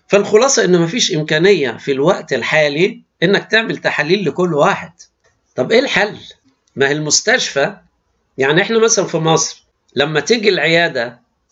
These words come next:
بتاعت الطوارئ، آه، بالليل،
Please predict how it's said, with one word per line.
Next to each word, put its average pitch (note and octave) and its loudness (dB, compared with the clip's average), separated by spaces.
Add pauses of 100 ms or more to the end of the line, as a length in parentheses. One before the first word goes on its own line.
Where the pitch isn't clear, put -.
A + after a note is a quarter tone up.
(280)
بتاعت - -2
الطوارئ، C#3+ 2 (560)
آه، D3+ 0
بالليل، C3+ 0